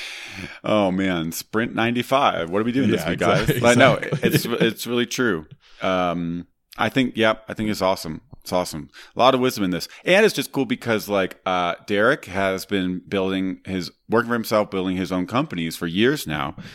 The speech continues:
Speaker 1: Um, six years or something. Like, we met him at the MicroConf in twenty sixteen, seventeen. He was, left Drip the year before, so
Speaker 2: Yeah.
Speaker 1: something like that. So he's been working, um, by himself for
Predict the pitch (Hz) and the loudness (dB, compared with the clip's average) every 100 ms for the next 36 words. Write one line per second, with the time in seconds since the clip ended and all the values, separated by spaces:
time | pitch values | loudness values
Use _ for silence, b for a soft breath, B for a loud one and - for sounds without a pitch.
0 | B B 95 90 87 85 92 - _ _ | B B 0 2 2 -2 -4 -10 _ _
1 | _ _ _ _ - 110 - - 107 131 | _ _ _ _ -6 -6 -6 -4 -2 -2
2 | 135 120 131 139 135 95 87 90 90 90 | -4 -6 -4 0 0 0 -2 -2 0 -2
3 | 90 85 - 85 87 - - 87 85 - | -4 -6 -10 -8 -6 -8 -8 -6 -6 -6
4 | 76 - 82 80 82 _ _ _ _ _ | -8 -6 -4 -4 -8 _ _ _ _ _
5 | _ _ _ _ - 95 - 107 113 131 | _ _ _ _ -14 -12 -6 -2 0 -2
6 | 123 - - 107 104 117 123 104 87 82 | -6 -12 -4 -4 -2 0 0 0 -2 -4
7 | - 95 98 - 104 107 _ _ 90 90 | -4 -2 -2 0 0 -2 _ _ -4 -2
8 | 90 - 101 113 139 82 78 73 _ B | -4 -4 -2 -2 -4 -6 -6 -6 _ B
9 | B B B B B 98 87 87 - _ | B B B B B -8 -6 -6 -10 _
10 | - - 170 143 139 120 87 107 110 120 | -4 2 4 4 4 2 4 -2 2 2
11 | 127 139 135 131 131 104 101 98 95 98 | 2 2 0 -2 -2 0 2 0 -2 -6
12 | - 98 101 - 104 113 - 90 87 | -6 -4 -4 -2 -2 -2 -4 -4 -4